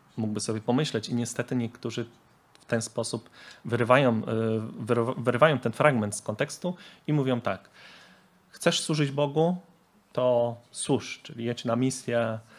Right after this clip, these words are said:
e, służ Bogu w tamtej służbie, w tamtej służbie, e, rób tą konkretną rzecz, e, dzięki, czy przy-, motywując,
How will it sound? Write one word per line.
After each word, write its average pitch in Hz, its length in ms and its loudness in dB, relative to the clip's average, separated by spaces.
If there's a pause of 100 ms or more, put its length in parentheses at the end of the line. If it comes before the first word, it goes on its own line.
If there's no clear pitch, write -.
(340)
e, 110 340 2
służ 113 260 -6
Bogu 110 500 0
w - 100 -14
tamtej 113 360 -2
służbie, 110 500 -2 (520)
w - 100 -20
tamtej 110 360 0
służbie, 104 560 -2 (400)
e, 107 260 0
rób 151 200 0
tą 131 360 4
konkretną 117 580 -2
rzecz, 120 500 -4 (500)
e, 104 340 -2 (460)
dzięki, 117 640 0
czy - 160 -10
przy-, - 200 -10
motywując, 110 920 -4